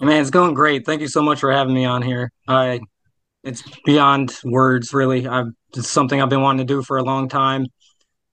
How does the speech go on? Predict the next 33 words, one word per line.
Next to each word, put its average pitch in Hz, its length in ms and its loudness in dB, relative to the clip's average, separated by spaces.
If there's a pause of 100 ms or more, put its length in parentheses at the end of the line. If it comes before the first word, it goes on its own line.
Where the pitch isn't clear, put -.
(220)
Uh, 110 260 -10
making 131 300 -2
a 123 60 0
podcast 123 580 0
isn't 123 280 -4
in 123 140 0
the 120 200 -4 (120)
works 131 280 2
for 131 100 -6
me 127 160 2
right 120 240 -2
now, 117 320 -4
but 110 320 -4
just 127 360 0
listen, 131 500 0 (160)
dude. 120 240 0
As - 60 -20 (880)
soon 190 180 2
as 170 100 0
I 156 80 2
found 143 260 -2
your 131 100 -10
podcast, 127 600 -4
man, 120 160 -2
I 127 240 2
took 135 220 -4
it 120 80 -2
and 113 200 -2
ran. 113 440 -2
Uh, 110 320 -2 (720)
all 123 160 -4
the, 117 240 -2
uh, 113 240 -4